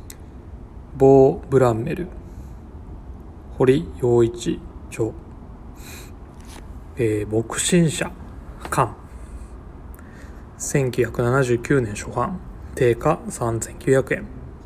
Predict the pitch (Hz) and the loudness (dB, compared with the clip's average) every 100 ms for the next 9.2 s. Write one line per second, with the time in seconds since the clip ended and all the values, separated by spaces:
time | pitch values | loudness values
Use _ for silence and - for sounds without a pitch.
0 | - - - - - - - - - 135 | -16 -14 -16 -16 -16 -16 -16 -4 6 6
1 | 123 117 110 127 120 110 107 113 - - | 8 4 2 2 2 0 0 2 2 -2
2 | - - 120 117 - 135 120 123 117 110 | -14 -6 -2 -2 2 4 4 4 2 2
3 | 123 - - - - - - - - - | -2 -4 -10 -16 -16 -14 -14 -14 -12 -12
4 | - - - - - 143 135 120 123 - | -12 -10 -12 -10 -2 2 4 6 6 4
5 | - 123 120 117 - 120 117 - 156 - | -2 2 4 4 2 -2 -2 -2 -4 -6
6 | - - - - - - - - - - | -14 -12 -14 -14 -14 -14 -14 -14 -14 -12
7 | - - 139 127 123 123 - - 135 120 | -10 2 4 6 6 4 -4 2 2 4
8 | 131 120 131 170 165 - 120 110 - 98 | 0 2 4 6 4 2 0 0 0 0
9 | 92 | 0